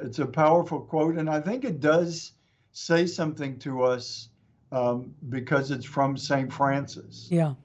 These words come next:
Speaker 1: Like you said, we, we tend to think of him as, and he is, he, he loved the animals, loves creation, um,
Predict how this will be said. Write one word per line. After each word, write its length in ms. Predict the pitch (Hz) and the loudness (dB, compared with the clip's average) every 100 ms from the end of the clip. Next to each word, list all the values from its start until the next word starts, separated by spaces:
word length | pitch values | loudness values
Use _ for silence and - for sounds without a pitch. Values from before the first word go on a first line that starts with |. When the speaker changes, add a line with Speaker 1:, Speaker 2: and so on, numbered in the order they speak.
| _ | _
Speaker 1:
Like 240 | 139 143 143 | 2 2 2
you 100 | 151 | -4
said, 420 | - 160 143 120 | 0 2 2 0
we, 280 | 127 127 117 - - - | -4 -4 -6 -16 -10 -2
we 120 | 143 | -2
tend 320 | 139 185 190 | 2 4 4
to 80 | 175 | 4
think 320 | 160 170 151 | 2 2 2
of 140 | 147 127 | 2 2
him 260 | 147 139 135 | 2 4 2
as, 280 | 127 117 - - | 0 -4 -10 -6
and 120 | 359 302 | 2 4
he 120 | 233 | 6
is, 280 | 262 - - | 6 4 -4
he, 140 | 135 - | -10 -6
he 80 | 131 | 0
loved 300 | 143 160 170 | 4 4 4
the 120 | 175 | 2
animals, 520 | 165 165 160 156 127 | 2 2 2 0 0
loves 240 | 147 156 156 | 2 2 0
creation, 840 | - 151 147 143 139 147 139 139 - - _ - | -2 0 2 0 -2 -4 -6 -8 -14 -20 _ -4
um, 460 | 135 127 127 127 | 0 0 0 -8